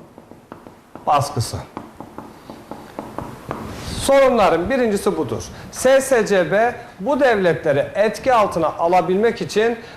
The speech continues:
bu devletlerin her şeyine müdahale etmeye başlar. Bu devletler bağımsızlıklarını yitirdiklerini düşünmeye başlarlar ve S S C B'nin baskısından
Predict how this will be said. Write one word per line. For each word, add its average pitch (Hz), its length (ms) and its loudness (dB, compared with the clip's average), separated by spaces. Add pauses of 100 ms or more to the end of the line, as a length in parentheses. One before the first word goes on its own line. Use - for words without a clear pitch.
(140)
bu 277 140 0
devletlerin 156 680 2
her 277 580 2
şeyine 165 380 0
müdahale 147 500 2
etmeye 226 360 2
başlar. 240 500 4 (340)
Bu 277 160 -2
devletler 143 720 2
bağımsızlıklarını 202 1400 2 (260)
yitirdiklerini 190 1000 0
düşünmeye 156 520 2
başlarlar 226 680 2 (260)
ve 214 120 0
S 196 240 0
S 208 220 2
C 202 240 2
B'nin 220 480 2
baskısından 180 760 0